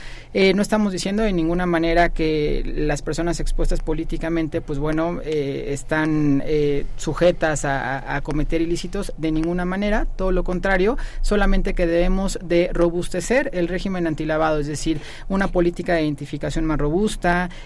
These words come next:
eh, alertas, eh, más adecuadas al perfil que tienen estas personas expuestas políticamente, es decir, llevar a cabo una debida diligencia reforzada. Y de hecho, ya las recomendaciones de gafi establecen que los peps extranjeros, porque tenemos tanto nacionales como extranjeros,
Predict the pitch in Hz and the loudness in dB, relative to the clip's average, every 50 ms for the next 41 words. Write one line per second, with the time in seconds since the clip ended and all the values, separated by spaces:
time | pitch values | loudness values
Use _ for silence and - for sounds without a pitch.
0 | - - 165 160 160 - 151 156 156 160 175 180 180 175 - 175 170 170 170 165 | -8 -4 -2 -2 0 0 0 0 2 2 2 2 0 0 0 0 2 2 2 0
1 | 160 - - - - 160 160 151 151 151 151 147 151 147 - - - 165 160 175 | -2 -4 -6 -4 -2 -2 0 0 2 2 2 2 0 -2 -6 -4 -2 0 2 2
2 | 175 175 180 185 - - - - - 151 156 151 156 151 - - 175 185 180 175 | 4 2 2 0 -2 -4 -6 -6 -4 -4 -2 -2 -2 -4 -2 0 2 4 4 4
3 | 165 160 160 156 - 151 143 135 - 151 143 135 - 170 170 - 160 - 170 165 | 2 2 0 -2 -2 -4 -4 -4 -4 -6 -6 -4 -6 -6 -4 -6 -6 -4 -2 -2
4 | 160 156 156 151 147 - 151 - - 143 135 156 156 156 147 - 143 - - - | 0 0 -2 -2 -4 -6 -8 -8 -8 -8 -6 -4 -4 -4 -6 -6 -8 -10 -8 -6
5 | 160 147 - 147 - - 147 143 147 147 - 156 - 156 151 156 165 180 180 180 | -6 -6 -6 -6 -4 -2 0 0 0 -2 -4 -4 -4 -4 -2 -2 0 -2 -2 -2
6 | 185 180 175 175 - - 185 185 190 196 214 214 208 190 185 185 185 180 170 151 | -2 -4 -2 -4 -4 -2 -2 0 0 0 0 2 2 0 0 0 -2 -2 -2 -4
7 | 156 151 156 165 165 156 147 143 135 - 151 151 143 - 160 156 - - - 143 | -2 -2 -2 -2 -2 -2 -4 -6 -4 -4 -6 -6 -4 -2 -4 -4 -4 -6 -6 -8
8 | 139 - - 139 131 - - 113 104 87 - - - - - - - - 202 196 | -6 -6 -6 -6 -6 -4 -6 -6 -6 -6 -8 -10 -12 -12 -12 -10 -4 -2 0 2
9 | 208 214 233 269 262 - - 196 220 294 - 175 160 185 180 180 180 175 170 - | 4 4 4 2 2 0 -2 -2 -2 -2 -4 -2 0 0 0 2 0 0 -2 -2
10 | - 165 165 160 160 160 156 - 170 170 175 175 160 170 160 170 170 165 - 170 | -2 -2 0 0 0 -2 -2 -2 -2 -2 -2 -2 -2 0 0 0 0 0 0 -2
11 | 170 165 156 - - 156 156 156 170 170 - 180 180 175 170 165 160 160 - - | -2 -2 -2 -2 -4 -4 -2 -2 -4 -4 -4 -4 -4 -4 -4 -4 -4 -4 -4 -4
12 | 160 156 147 - - - - 185 185 180 - - - - 160 139 - - 156 151 | -4 -2 -4 -4 -4 -2 0 0 0 0 -4 -12 -8 -8 -8 -8 -6 -4 -4 -4
13 | 143 - 160 156 160 160 - - 165 - 151 - 156 156 160 165 165 - - 147 | -2 0 0 0 -2 -2 -4 -6 -6 -6 -6 -4 -4 -4 -2 -4 -4 -4 -4 -4
14 | 139 - 147 147 143 131 - 151 160 170 170 170 160 - 151 147 147 139 - 160 | -4 -4 -4 -4 -4 -4 -4 -2 -2 0 -2 -2 -4 -4 -4 -4 -4 -4 -4 -4
15 | 156 151 180 175 180 220 247 - | -4 0 0 0 0 0 -4 -6